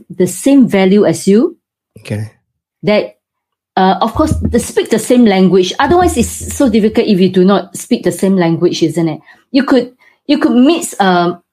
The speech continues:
Speaker 1: a group of teacher with a group of,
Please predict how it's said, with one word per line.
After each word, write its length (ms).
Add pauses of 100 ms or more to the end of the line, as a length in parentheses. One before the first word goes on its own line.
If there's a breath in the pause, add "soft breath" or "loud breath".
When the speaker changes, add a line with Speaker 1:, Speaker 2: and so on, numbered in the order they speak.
(180)
Speaker 1:
a 80
group 240
of 200
teacher 500
with 380
a 80
group 320
of, 220